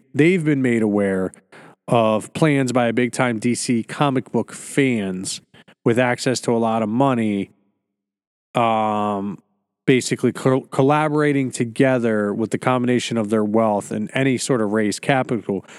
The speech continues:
are interested in approaching A T and T now to not buy D C Comics outright, 'cause Warner Brothers and A T and T are not going to sell the movie and T V rights and the games and the merchandise, right?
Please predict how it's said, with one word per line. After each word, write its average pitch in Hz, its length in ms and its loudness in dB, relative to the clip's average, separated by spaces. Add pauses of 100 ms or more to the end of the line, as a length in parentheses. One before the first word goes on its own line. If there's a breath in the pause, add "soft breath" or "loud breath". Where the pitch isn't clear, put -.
(220 loud breath)
are 117 260 0 (600)
interested 170 440 2
in 139 100 2
approaching 143 440 0
A 127 180 2
T 127 240 0
and 113 120 -2
T 117 240 0
now 107 320 -2
to - 160 -8
not 185 440 -2 (260 loud breath)
buy 139 180 2
D 127 180 0
C 123 180 0
Comics 113 420 -2
outright, 104 480 -2
'cause 113 260 -2 (380)
Warner 135 200 2
Brothers 117 260 2
and 113 100 2
A 110 80 4
T 117 160 -2
and 104 120 0
T 110 100 0
are 104 80 -2
not 104 440 -2 (440)
going 113 220 2
to 110 100 -2
sell 107 240 0
the 101 80 -2
movie 104 340 0
and 95 80 -4
T 98 220 -2
V 90 160 -2
rights - 400 -10 (140)
and 110 180 -2
the 104 60 -2
games 101 400 -2
and 95 100 -2
the 95 40 -2
merchandise, 85 640 -8
right? 104 240 -2